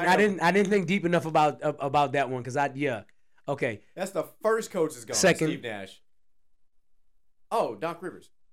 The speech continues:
Speaker 2: Doc Rivers with Clippers?
Speaker 1: Fuck yeah. He's with the Sixers now.
Speaker 2: Can we, can we finally just set
Speaker 1: Yeah.
Speaker 2: in stone that
Speaker 1: Doc,
Speaker 2: the,
Speaker 1: Doc
Speaker 2: the
Speaker 1: Rivers with the Clippers now, and with the Sixers now, by the way.
Speaker 2: Oh,
Speaker 1: Not
Speaker 2: it was
Speaker 1: the
Speaker 2: six, Sixers, yeah. Can we finally just say set in stone that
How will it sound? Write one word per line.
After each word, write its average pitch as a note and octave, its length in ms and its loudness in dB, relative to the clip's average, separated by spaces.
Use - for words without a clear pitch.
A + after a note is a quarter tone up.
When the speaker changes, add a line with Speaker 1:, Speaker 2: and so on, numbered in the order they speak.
Speaker 2:
Doc C3+ 180 -4
Rivers C3 220 -4
with B2+ 120 -8
Clippers? C#3 420 -6
Speaker 1:
Fuck C5+ 240 -10
yeah. G2+ 220 -10
He's F#3+ 160 -12
with G#3 120 -12
the G#3 60 -16
Sixers G#3+ 340 -16
now. F2+ 140 -20
Speaker 2:
Can C4+ 180 4
we, F4+ 160 0
can G#3+ 120 2
we D4+ 80 -2
finally E3+ 300 0
just D3 160 -2
set E3 100 2
Speaker 1:
Yeah. C3 60 -2
Speaker 2:
in C#3+ 80 -6
stone D3+ 320 0
that C#3+ 60 0
Speaker 1:
Doc, D#3 120 0
Speaker 2:
the, B2+ 60 -6
Speaker 1:
Doc E3 220 -2
Speaker 2:
the C#3 60 -6
Speaker 1:
Rivers E3+ 180 -4
with C3+ 100 -8
the A#2 60 -16
Clippers A2+ 300 -14
now, G2+ 180 -10
and B2 100 -8
with F2 140 -12
the A#2 80 -14
Sixers B2+ 360 -10
now, F#2 120 -14
by F2 160 -16
the E2+ 60 -18
way. E2 120 -18
Speaker 2:
Oh, G#3 60 0
Speaker 1:
Not F#3 100 -2
Speaker 2:
it F#3+ 40 -2
was F#3 120 0
Speaker 1:
the - 40 -4
Speaker 2:
six, - 180 0
Sixers, C3 260 -2
yeah. C3+ 140 0
Can G#3+ 120 2
we D4+ 80 2
finally E3+ 340 2
just - 360 -6
say E3+ 200 0
set D#3+ 220 0
in C3+ 120 -10
stone C#3+ 380 -2
that B2+ 220 -4